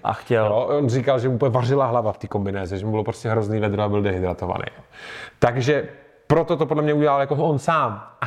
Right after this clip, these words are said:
Speaker 2: prdel je, že kámo, on na to přišel, nebo si to uvědomil, nebo to zjistil, když se viděl na obrazovce velký
Speaker 1: Že to řešej, že je to téma.
Speaker 2: kolem, kolem toho, že on to tam viděl na záběru, že jde vidět, že to má rozeplý tu kombinézu.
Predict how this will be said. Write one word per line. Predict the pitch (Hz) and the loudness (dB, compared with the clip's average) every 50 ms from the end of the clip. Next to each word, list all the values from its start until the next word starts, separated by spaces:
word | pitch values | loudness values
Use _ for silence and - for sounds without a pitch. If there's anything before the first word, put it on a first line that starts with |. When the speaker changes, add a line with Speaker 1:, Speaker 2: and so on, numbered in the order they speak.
| - - - - - | -8 -10 -12 -18 -6
Speaker 2:
prdel | - - 131 127 143 180 208 208 | -2 -2 0 0 2 2 2 2
je, | 214 156 117 110 117 113 - - - - - - - - _ | 2 0 0 0 0 -4 -8 -14 -20 -20 -20 -20 -20 -20 _
že | - 113 110 | -2 0 2
kámo, | - 147 151 156 147 120 110 113 | 2 2 2 2 2 2 2 2
on | 131 160 180 190 185 - - - _ - | 2 2 0 -2 -6 -10 -14 -20 _ -4
na | 127 120 131 147 | 0 0 0 2
to | 143 202 | 0 -2
přišel, | 190 196 - - 131 - - 110 101 95 92 95 - - - - - _ _ - | -2 -2 -4 -6 -6 -2 0 0 2 2 2 0 -2 -6 -10 -18 -20 _ _ 0
nebo | 120 117 117 | 0 0 2
si | 113 143 139 | 0 0 0
to | 135 - | 2 2
uvědomil, | 135 131 117 120 110 107 101 95 92 95 107 | 2 2 2 2 2 2 0 0 0 -2 0
nebo | 120 117 113 131 | 0 2 2 2
to | 127 143 | 2 2
zjistil, | 135 139 120 - - - 101 98 101 107 - | 2 0 0 -2 -2 -2 -2 0 -2 -2 -2
když | - 113 107 110 117 113 - | 0 0 2 2 0 -2 -2
se | - - | -2 0
viděl | 139 135 123 110 117 120 131 147 139 | 2 2 4 4 4 4 2 2 2
na | 123 | 0
obrazovce | 127 120 127 123 120 123 120 110 120 113 - - - 113 | 0 0 0 2 2 2 2 2 0 -2 -2 -2 0 2
velký | 107 110 107 98 - - 98 98 117 | 2 2 0 0 0 -2 0 2 2
Speaker 1:
Že | 135 151 | 2 2
to | 151 175 160 | 2 2 2
řešej, | 151 165 - - - 120 92 90 92 107 | 2 0 0 0 0 -2 -2 -2 -2 -2
že | 135 131 | 0 0
je | 139 135 | 2 0
to | 147 139 | 0 0
téma. | - 151 139 | 0 0 0
Speaker 2:
kolem, | 139 156 151 156 160 160 160 165 156 117 117 147 - | 2 0 0 0 -2 -2 -4 -6 -6 -8 -8 -10 -4
kolem | - - 143 147 160 165 | 0 2 2 2 2 0
toho, | 156 190 170 135 | -2 -2 -2 -2
že | 107 - | -2 -2
on | - 131 127 | -4 -4 -2
to | 131 | 0
tam | 147 156 147 | 0 0 2
viděl | 139 147 160 151 | 2 2 2 2
na | 143 131 | 2 2
záběru, | 120 139 127 123 117 113 113 110 107 107 | 2 4 2 2 2 2 0 0 0 0
že | 101 123 | 0 2
jde | 123 147 160 | 2 2 2
vidět, | 123 127 117 107 117 117 | 2 0 0 0 -2 -2
že | 104 113 | -2 -4
to | - - | -4 -4
má | 127 131 127 135 | -2 -2 0 0
rozeplý | 156 160 180 156 - 98 92 | 0 0 -2 -2 -4 -6 -8
tu | - 92 | -8 -8
kombinézu. | - 101 95 95 - - 101 - - | -10 -8 -8 -8 -8 -10 -10 -12 -16